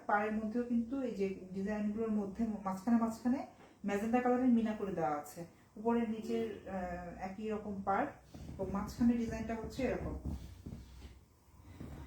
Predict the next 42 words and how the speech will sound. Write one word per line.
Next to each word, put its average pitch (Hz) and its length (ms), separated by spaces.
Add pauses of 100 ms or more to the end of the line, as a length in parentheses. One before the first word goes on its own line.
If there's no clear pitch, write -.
(240)
মাঝখানে 220 420
ডিজাইনটা 233 600
কিন্তু 233 360
খুব 247 120 (140)
সুন্দর, 233 340
এই 226 100
যে, 190 240 (420)
আহ, 190 140
স্কয়ার 220 440
স্কয়ার 214 300
করে 214 400 (180)
একটা, 190 480 (220)
আহ, 170 260
বুনন 196 520
ডিজাইন 196 380
করা 196 220
আছে, 185 240
এবং 208 240
এই 208 100
ডিজাইনগুলোর 202 560
মধ্যে 202 180
কিন্তু 226 200
এই 220 280
ছোট 226 180
ছোট 226 100 (100)
তারা, 196 340
তারা 190 260
ফুল 220 100
বলা 202 240
হয় 214 220
এগুলো 190 180
তাদের 196 340
ভাষায়, 240 320 (540)
প্রত্যেকটা 254 420
ফুলে 247 340
নয়টা 220 360
করে 233 200
ছোট 196 200
ছোট 190 240
ফুল 196 180
দেয়া 160 200
আছে। 170 280